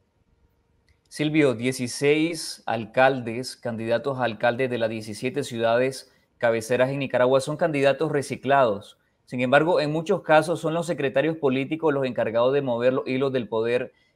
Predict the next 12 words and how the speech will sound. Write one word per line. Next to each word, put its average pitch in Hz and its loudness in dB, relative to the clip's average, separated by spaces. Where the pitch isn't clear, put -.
en 123 -2
los 123 -4
territorios. 143 -2
¿Qué 151 -2
relevancia 151 2
tienen 143 -4
entonces 139 -4
hoy 139 0
los 139 -2
alcaldes 127 -2
en 131 -4
la 113 -6